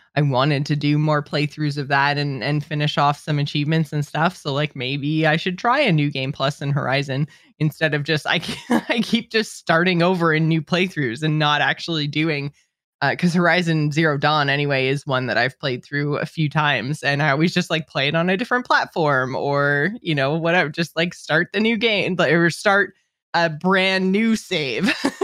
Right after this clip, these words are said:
not a new game plus game. <laughs> So, might be something to look into since I know I really enjoy that game and will definitely be doing some, uh, some replays in it. So, yeah,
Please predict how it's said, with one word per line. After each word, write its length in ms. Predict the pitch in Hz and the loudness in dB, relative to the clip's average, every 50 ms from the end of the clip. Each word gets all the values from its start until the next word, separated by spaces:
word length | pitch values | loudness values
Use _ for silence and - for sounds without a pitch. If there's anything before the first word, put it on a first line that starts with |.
| - 320 392 339 359 339 - | 0 0 0 0 0 0 0
not 220 | 320 277 - - | 0 0 0 -2
a 80 | 311 294 | -2 -2
new 240 | 247 233 233 240 220 | -2 0 0 0 0
game 280 | 185 214 202 196 190 | 0 -2 -2 -2 -4
plus 260 | - 220 202 190 - - | -2 -2 -4 -4 -4 -6
game. 380 | - 165 117 95 120 190 240 - 320 | -6 -4 -4 -2 -2 -2 -2 0 -2
<laughs> 60 | - - - 277 | -4 -4 -6 -14
So, 460 | - - - 202 165 156 156 151 151 - - - _ _ _ | -10 -4 -2 0 2 2 2 0 -2 -4 -10 -20 _ _ _
might 160 | 247 254 254 | -2 -2 -2
be 80 | 208 240 | -2 -2
something 280 | 233 220 190 185 175 170 | -2 -2 -2 0 -2 -2
to 100 | - 160 | -2 -2
look 160 | 160 160 - | -4 -4 -2
into 320 | 156 156 156 151 139 135 139 | -2 -2 -2 -2 -2 -4 -4
since 240 | - 156 147 143 | -4 -4 -4 -2
I 140 | - 143 139 143 | 0 0 0 0
know 220 | 143 139 139 135 | 0 0 0 2
I 100 | 139 131 | 2 0
really 300 | 143 147 131 123 110 120 | 0 -2 -4 -4 -4 -4
enjoy 240 | 139 139 135 139 131 | -4 -4 -2 -2 -2
that 180 | 131 127 131 - | 0 -2 -2 -4
game 240 | 131 127 117 - 123 | -4 -6 -4 -4 -6
and 140 | 127 131 | -6 -6
will 100 | 131 135 | -6 -4
definitely 460 | 139 139 143 143 - 127 123 107 123 139 | -4 -4 -4 -4 -6 -8 -6 -6 -6 -6
be 180 | 143 143 143 | -6 -6 -6
doing 300 | 135 139 147 147 143 143 | -4 -4 -4 -4 -4 -4
some, 340 | 143 - 147 139 143 131 135 | -6 -6 -4 -4 -4 -4 -4
uh, 200 | 131 139 - - | -4 -4 -4 -6
some 200 | - - - 160 147 | -6 -6 -4 -4 -2
replays 440 | 135 139 143 - - 156 151 143 151 | -2 -2 -4 -6 -6 -6 -6 -4 -4
in 140 | 139 143 | -4 -4
it. 140 | - - - - | -4 -6 -8 -10
So, 340 | - - - 123 123 143 - _ _ _ _ _ _ _ | -12 -10 -6 -6 -6 -6 -8 _ _ _ _ _ _ _
yeah, 120 | - 349 | -4 -4